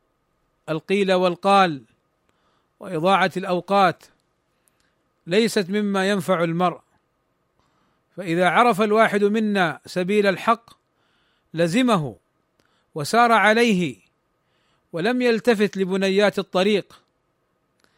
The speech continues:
ولم يلتفت لأهل الفتن والفساد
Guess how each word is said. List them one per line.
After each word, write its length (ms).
ولم 300
يلتفت 520
لأهل 300
الفتن 460
والفساد 680